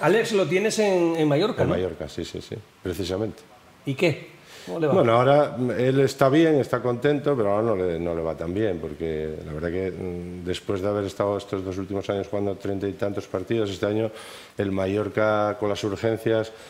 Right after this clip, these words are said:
Speaker 2: ha firmado gente de, venía de Primera División, como Salva Sevilla,
Speaker 1: Mm.
Speaker 2: Pedraza, venía
Speaker 1: Está
Speaker 2: de
Speaker 1: pagando una
Speaker 2: Numancia.
Speaker 1: pasta a todo el mundo, ¿no?
Speaker 2: Y entonces él, pues, eh, lógicamente, si ganan, además, porque ganan, es un equipo con mucha pegada, tampoco es que estén jugando mucho, pero tienen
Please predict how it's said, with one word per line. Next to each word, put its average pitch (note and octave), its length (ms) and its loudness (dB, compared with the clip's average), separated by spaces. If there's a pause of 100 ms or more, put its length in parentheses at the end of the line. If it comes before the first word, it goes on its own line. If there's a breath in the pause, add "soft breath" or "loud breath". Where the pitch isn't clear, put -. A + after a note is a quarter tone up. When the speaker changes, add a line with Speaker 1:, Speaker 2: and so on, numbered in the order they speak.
(160 loud breath)
Speaker 2:
ha G2+ 60 -2
firmado F#2 480 0
gente F#2 400 -4
de, F2+ 420 -2 (100)
venía F#2 320 -2
de F#2 60 -2
Primera F2 240 -2
División, G#2 460 0
como F#2 160 -2
Salva F#2 280 -2
Sevilla, G2+ 520 0
Speaker 1:
Mm. F#2 100 -2
Speaker 2:
Pedraza, G2 460 0
venía F#2 180 0
Speaker 1:
Está - 20 -
Speaker 2:
de - 40 4
Speaker 1:
pagando E3 280 4
una E3 120 6
Speaker 2:
Numancia. F3 220 4
Speaker 1:
pasta F#3+ 100 4
a D3+ 60 0
todo E3+ 100 4
el D#3+ 60 4
mundo, C3 220 0
¿no? F3 220 -6
Speaker 2:
Y G#2 140 2
entonces G2 520 -2
él, G#2+ 180 0
pues, A2 280 -4
eh, F#2 180 -2
lógicamente, G2 840 -2 (400 loud breath)
si G2 240 -4
ganan, G2 340 2
además, F#2 240 0
porque E2 400 -6
ganan, F2 380 -2 (320)
es E2 80 -10
un E2 80 -4
equipo D#2+ 180 -4
con D2 80 -6
mucha E2 220 -4
pegada, F2+ 440 -2
tampoco E2+ 320 -6
es F2 80 -10
que F#2+ 100 -10
estén F2 200 -4
jugando F2+ 380 -4
mucho, F2+ 260 -4
pero F#2+ 160 -4
tienen F2+ 340 -4